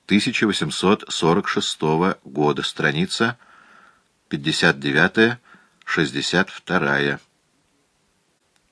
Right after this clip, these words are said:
Указание на сговор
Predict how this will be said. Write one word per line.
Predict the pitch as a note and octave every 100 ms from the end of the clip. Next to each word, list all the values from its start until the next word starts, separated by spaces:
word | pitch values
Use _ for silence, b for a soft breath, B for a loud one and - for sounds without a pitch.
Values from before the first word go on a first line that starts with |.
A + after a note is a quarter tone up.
| _ _ _ - b b b b b b
Указание | E2+ - G#2+ C3+ D#3 C#3 A2+
на | F#2+
сговор | D#2+ - D#3+ E3+ G#2 -